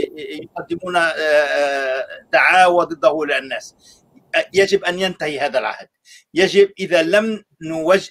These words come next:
إذا لم نرفع أصابعنا، إذا لم، آه، نصرح بما نتعرض له، لن يحاول أحد مساعدتنا. المساعدة تبدأ من أنفسنا نحن.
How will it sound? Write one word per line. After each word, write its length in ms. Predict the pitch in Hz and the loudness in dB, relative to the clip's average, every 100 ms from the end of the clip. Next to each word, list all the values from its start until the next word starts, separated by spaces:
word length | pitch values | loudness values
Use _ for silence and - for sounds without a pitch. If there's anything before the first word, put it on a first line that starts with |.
| - | -8
إذا 200 | 165 156 | -2 0
لم 380 | 185 208 147 - _ _ _ _ - | 2 0 -4 -12 _ _ _ _ -6
نرفع 580 | 160 202 185 170 - | 2 2 2 0 0
أصابعنا، 680 | 165 - 170 175 151 135 127 - | -2 2 2 4 2 2 -2 -6
إذا 220 | 175 170 | 0 2
لم، 360 | 170 190 175 123 _ _ _ _ _ _ | 4 2 0 -12 _ _ _ _ _ _
آه، 360 | 147 147 143 139 | 0 2 2 -2
نصرح 680 | 147 165 - 220 185 143 - | -8 -4 2 2 2 -4 -8
بما 240 | 175 185 | -4 -2
نتعرض 560 | 170 160 165 180 180 160 | 0 -2 0 2 2 0
له، 240 | 175 196 - _ _ _ - | 0 -2 -6 _ _ _ -8
لن 200 | 180 185 | -6 -4
يحاول 540 | 175 - 175 180 170 - | -8 -2 0 0 -2 -4
أحد 280 | 175 165 160 | -6 -4 -6
مساعدتنا. 800 | 156 - 151 139 143 139 127 117 - - | -8 -4 0 0 -2 -6 -8 -10 -6 -4
المساعدة 500 | 165 160 - 175 170 | -2 -4 0 0 0
تبدأ 400 | - 180 - 160 | -4 -4 -2 -2
من 340 | 160 160 170 170 | -2 -8 -10 -8
أنفسنا 600 | 160 139 175 165 156 131 | -10 -6 -6 -4 -4 -4
نحن. 260 | 120 - | -4 -12